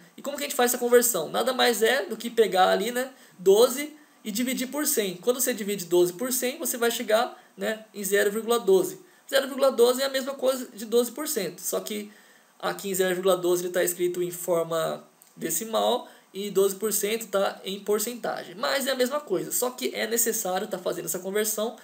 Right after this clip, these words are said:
pra poder tá jogando na nossa fórmula. Então até coloquei a observação, né, que o I, que é a taxa, é doze por cento. Porém, a gente pega doze por cento e divide por cem, chegando então em zero vírgula doze por cento. Zero vírgula doze, né, perdão. Que é a mesma coisa, só que escrito em decimal.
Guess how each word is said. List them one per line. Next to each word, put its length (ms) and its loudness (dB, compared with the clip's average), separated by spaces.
pra 140 -4
poder 240 0
tá 140 2
jogando 240 -2
na 60 -6
nossa 240 -2
fórmula. 440 -8
Então 220 -2
até 100 0
coloquei 220 0
a 20 0
observação, 640 0
né, 160 -4
que 120 -2
o 100 2
I, 160 0
que 180 -4
é 60 4
a 60 2
taxa, 360 0
é 120 -4
doze 240 0
por 180 -8
cento. 260 -8
Porém, 240 6
a 60 2
gente 220 -4
pega 220 2
doze 180 -2
por 140 -6
cento 280 -6
e 40 -4
divide 260 -8
por 180 -6
cem, 400 -4
chegando 420 0
então 320 -2
em 120 -4
zero 240 2
vírgula 200 -2
doze 200 0
por 160 -6
cento. 360 -10
Zero 160 0
vírgula 200 -2
doze, 240 -6
né, 120 -12
perdão. 240 -8
Que 100 -8
é 20 -2
a 100 0
mesma 300 -2
coisa, 300 0
só 80 -4
que 100 -10
escrito 240 -10
em 80 -10
decimal. 420 -6